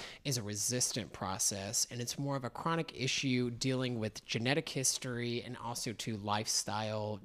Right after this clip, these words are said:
modifications and choices. If your medications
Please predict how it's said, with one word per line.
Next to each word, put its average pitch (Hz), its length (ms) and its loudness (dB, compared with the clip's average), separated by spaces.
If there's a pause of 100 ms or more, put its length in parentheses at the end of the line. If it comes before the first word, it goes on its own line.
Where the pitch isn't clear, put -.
modifications 131 840 -2
and 101 100 -8
choices. 104 600 0 (600)
If 139 300 4
your 127 240 10
medications 143 840 8